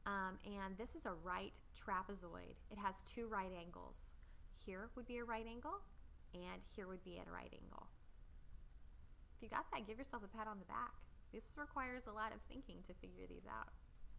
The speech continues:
Now it's time to challenge ourselves. Um, for this challenge problem,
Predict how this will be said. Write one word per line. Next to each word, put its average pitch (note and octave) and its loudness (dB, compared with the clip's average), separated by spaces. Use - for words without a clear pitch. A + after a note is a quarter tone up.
Now F4 2
it's - 4
time G#4 6
to E4+ 2
challenge B3+ 6
ourselves. - 0
Um, D4+ 12
for D4+ 2
this D#4 0
challenge C#4+ 6
problem, F#3+ 6